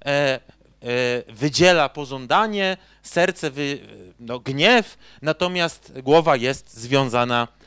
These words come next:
z rozumem. Co ciekawe, Demokryt nie wartościował zbytnio. Nie mówił, że to, co robi głowa, jest cenniejsze niż to, co robi serce czy wątroba. E, i o ile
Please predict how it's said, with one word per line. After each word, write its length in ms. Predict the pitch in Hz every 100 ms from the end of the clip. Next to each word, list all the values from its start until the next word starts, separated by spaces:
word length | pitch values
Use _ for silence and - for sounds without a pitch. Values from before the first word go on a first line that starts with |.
| -
z 120 | 123 131
rozumem. 460 | 147 135 123 101
Co 140 | - 160
ciekawe, 640 | 185 - 277 254 120 190 - - - _ _ - -
Demokryt 640 | 123 110 131 - 226 214 185
nie 160 | 196
wartościował 880 | 185 185 - 175 - 185 143 104 95
zbytnio. 580 | 90 92 - 104 80 - _ _ - - - -
Nie 160 | 147
mówił, 480 | 185 254 175 165 156 -
że 220 | 120 147
to, 180 | - 196
co 320 | - 165 156
robi 300 | 143 156 165
głowa, 340 | 143 170 196 185
jest 320 | 170 - -
cenniejsze 1000 | - 165 160 165 190 190 139 - 151 202 - - _ 151
niż 280 | 160 - - _
to, 140 | 165
co 180 | 160 156
robi 240 | 151 139
serce 520 | 135 147 143 - 139 139 _ _
czy 320 | - 131 123 - _
wątroba. 680 | 107 127 135 143 120 104 92 - _ - - _ 135
E, 320 | 135 131 135 - -
i 140 | 165
o 140 | 156
ile 480 | 156 302 320 254 160